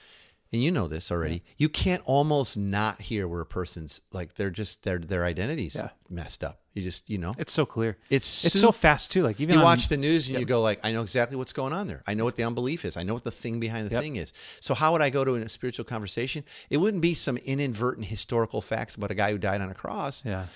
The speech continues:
Speaker 1: It would be speaking good news and truth
Speaker 2: To that unbelief.
Speaker 1: into the specific thing behind the thing. Why is that guy losing his mind over
Speaker 2: Yeah.
Speaker 1: that? Why is she
Speaker 2: Moving
Speaker 1: going
Speaker 2: him
Speaker 1: off the rails on it?
Speaker 2: from unbelief to belief in every area of life, right?
Speaker 1: Exactly.
Speaker 2: Yeah.
Speaker 1: Exactly.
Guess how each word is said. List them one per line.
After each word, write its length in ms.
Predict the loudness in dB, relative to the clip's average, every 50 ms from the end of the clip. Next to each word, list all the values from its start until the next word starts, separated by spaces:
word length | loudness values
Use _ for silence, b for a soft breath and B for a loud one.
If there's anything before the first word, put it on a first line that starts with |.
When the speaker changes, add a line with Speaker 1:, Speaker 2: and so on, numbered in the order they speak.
| B B B B B -6
Speaker 1:
It 140 | -6 -4
would 180 | -2 -4 -2 0
be 340 | 2 2 4 4 2 0 -4 b b b b
speaking 840 | -4 -4 -2 -2 -2 -2 -2 -2 -2 -4 -4 -4 -2 -2 -2 0 4
good 280 | 6 6 6 6 4
news 400 | 0 -4 -2 -2 -2 -2 -2 -2
and 120 | -4 -4 -4
truth 540 | -4 -4 -4 -2 0 0 -2 -2 -4 -6
Speaker 2:
To 100 | -6 -4
that 140 | -4 -4 -4
unbelief. 220 | -4 -4 -2 -2 -2
Speaker 1:
into 180 | -2 -2 -2
the 140 | -4 -2 -2
specific 920 | -2 -2 -2 -2 -2 0 0 0 0 0 0 2 0 0 0 -2 -4 -4
thing 320 | -4 -4 -2 -2 0 0 0
behind 380 | 0 -2 -2 -2 -4 -6 -6
the 40 | -8
thing. 260 | -8 -6 -6 -4 -2
Why 160 | -2 -2 -2 -2
is 80 | -2
that 160 | -2 -2 -2
guy 160 | -2 -2 -2 0
losing 320 | 0 0 -2 -2 -2 -2
his 120 | -2 -2
mind 360 | -2 -2 -2 -2 -2 0 2 4
over 180 | 4 4 4
Speaker 2:
Yeah. 60 | 2
Speaker 1:
that? 260 | 0 0 -2 -2 -6 -12 B B B B
Why 180 | B 4 6 6
is 80 | 8 8
she 160 | 6 6 6
Speaker 2:
Moving 100 | 6 6
Speaker 1:
going 220 | 6 6 6 6 6
Speaker 2:
him 60 | 4
Speaker 1:
off 180 | 4 2 0
the 100 | 0 -2
rails 320 | 0 2 2 2 2 0 -2
on 140 | -4 -4 -6
it? 100 | -6 -4
Speaker 2:
from 200 | -2 0 0 0
unbelief 480 | 0 0 0 0 0 -2 -2 -2 -4 -4
to 100 | -8 -6
belief 400 | -4 -4 -2 -2 -2 -4 -6 -6
in 140 | -6 -6 -6
every 500 | -4 -6 -6 -6 -6 -10 -10 -10 -10 -8 -4
area 240 | -2 0 2 2 0
of 80 | 0
life, 240 | -2 -4 -4 -4 -6 -10
right? 100 | -16 -16 -16
Speaker 1:
Exactly. 760 | -10 -6 -6 -6 -2 0 0 2 2 0 0 -2 -4 -6 -6 -6
Speaker 2:
Yeah. 180 | -8 -10 -8 -8
Speaker 1:
Exactly. 640 | -8 -8 -6 -2 -2 0 0 -2 -4 -6 -6 -8 -8